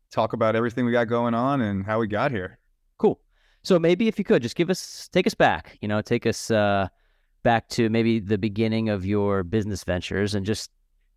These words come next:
Speaker 2: give us your story and tell us how specifically you got into the, the food industry.
Speaker 1: Yeah, I, I had the unique experience of growing up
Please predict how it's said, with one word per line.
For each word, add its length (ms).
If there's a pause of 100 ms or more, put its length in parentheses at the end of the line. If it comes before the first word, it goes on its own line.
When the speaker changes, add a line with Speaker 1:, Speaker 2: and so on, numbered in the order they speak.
Speaker 2:
give 120
us 120
your 80
story 420 (200)
and 200
tell 180
us 140
how 540
specifically 580
you 60
got 180
into 440
the, 280
the 80
food 240
industry. 420 (640)
Speaker 1:
Yeah, 300
I, 60
I 20
had 140
the 100
unique 380
experience 800
of 320
growing 400
up 260